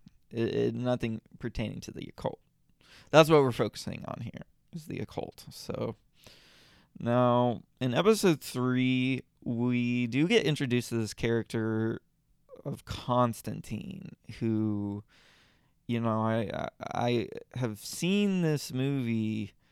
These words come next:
with Keanu Reeves, Constantine, um, and I knew it was kinda based off of a comic book. Didn't know much about him. Apparently, that movie with Keanu Reeves is, like,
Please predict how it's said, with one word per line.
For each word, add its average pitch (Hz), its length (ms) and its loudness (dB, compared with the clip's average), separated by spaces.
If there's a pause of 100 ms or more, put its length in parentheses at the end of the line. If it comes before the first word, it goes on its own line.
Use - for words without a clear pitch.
(400)
with 110 220 -2
Keanu 117 580 0
Reeves, 123 600 0
Constantine, 123 840 -6 (640)
um, 110 380 -4
and 113 120 -2
I 117 100 0
knew 143 280 2
it 139 80 6
was 117 120 -2
kinda 127 180 -2
based 113 300 0
off 107 160 0
of 101 120 -8
a - 60 -12
comic 160 640 -4
book. 113 640 0 (560)
Didn't 156 200 0
know 151 140 0
much 143 240 0
about 117 380 2
him. 120 340 -2
Apparently, 131 680 -4
that 110 320 2
movie 110 460 -4
with 110 200 -6
Keanu 107 500 -4
Reeves 107 440 -6
is, - 260 -12
like, - 360 -10